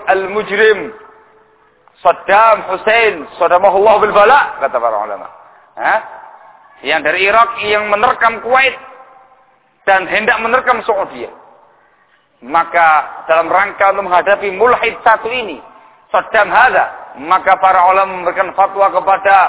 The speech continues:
um, memberikan fatwanya untuk meminta bantuan kepada musyrikin, al-Yahud, Amerika, dan sekutu-sekutunya untuk perang melawan orang kafir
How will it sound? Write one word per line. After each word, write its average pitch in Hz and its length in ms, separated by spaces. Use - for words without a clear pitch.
um, 180 240
memberikan 175 320
fatwanya 196 800
untuk 202 320
meminta 202 320
bantuan 196 480
kepada 208 400
musyrikin, 208 640
al-Yahud, 208 560
Amerika, 214 800
dan 220 160
sekutu-sekutunya 233 960
untuk 254 320
perang 277 400
melawan 233 400
orang 190 240
kafir 190 240